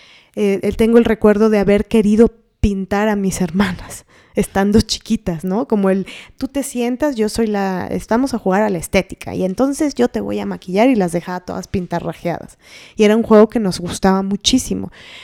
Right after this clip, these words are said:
pero proviene de que veía a mi mamá y veía a mi abuelita. Y hay un recuerdo muy, muy concreto que tengo de mi abue, en donde ella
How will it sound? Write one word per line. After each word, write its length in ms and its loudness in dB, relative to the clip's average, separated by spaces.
pero 240 4
proviene 540 2
de 120 -4
que 140 -4
veía 320 4
a 20 4
mi 140 0
mamá 360 -4
y 40 -2
veía 260 0
a 40 -4
mi 100 -2
abuelita. 440 -6
Y 140 6
hay 180 8
un 140 4
recuerdo 440 4
muy, 260 8
muy 280 4
concreto 760 -4
que 100 -12
tengo 340 -6
de 100 -8
mi 160 -4
abue, 300 -6
en 180 -6
donde 420 2
ella 340 2